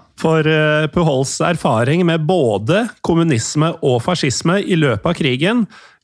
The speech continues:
ga ham en, eh, dyp avsky for begge de politiske ideologiene. Og dette skulle jo bli avgjørende for hans, eh, senere karriere som spion under andre verdenskrig.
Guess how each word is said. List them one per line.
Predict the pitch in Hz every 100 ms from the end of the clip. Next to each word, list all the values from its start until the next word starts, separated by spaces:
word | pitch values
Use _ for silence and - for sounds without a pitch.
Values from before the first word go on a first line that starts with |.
| -
ga | 123
ham | 120 156 170 -
en, | 151 160
eh, | 160 151
dyp | 135 117 143 220 - -
avsky | 214 127 107 - 151 -
for | 190
begge | 180 185 220 143 120 208
de | 196 170
politiske | - 135 107 123 - 139 139
ideologiene. | 143 127 135 147 113 98 131 135 - - - _ -
Og | 170
dette | 185 - 175
skulle | - 139
jo | 131
bli | 120 123
avgjørende | 123 110 117 113 127 139
for | 117
hans, | 127 127 -
eh, | 160 143
senere | 143 190 131 110 117
karriere | 143 135 104 98
som | 117
spion | 117 - 135 120 113 120 -
under | 104 117 127
andre | 156 123 113
verdenskrig. | 117 107 - 180 233 180